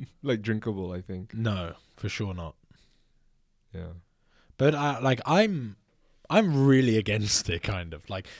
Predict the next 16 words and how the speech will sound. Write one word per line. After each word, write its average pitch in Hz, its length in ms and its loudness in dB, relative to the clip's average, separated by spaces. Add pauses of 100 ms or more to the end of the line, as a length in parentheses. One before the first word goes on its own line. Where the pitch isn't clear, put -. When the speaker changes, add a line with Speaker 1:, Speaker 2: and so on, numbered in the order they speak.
(140)
Speaker 2:
I 147 80 0
still 196 260 4
have, 151 200 2
like, 120 340 -2 (520)
a 117 100 0
drink. 107 640 -2 (360)
R-, 131 100 0
I'm 160 160 0
not, 190 280 4
like, 117 160 -2
a 107 40 -2
big 107 200 -2
drinker, 104 340 -6
right? 85 280 -8 (580)
But 131 120 2
some 190 240 2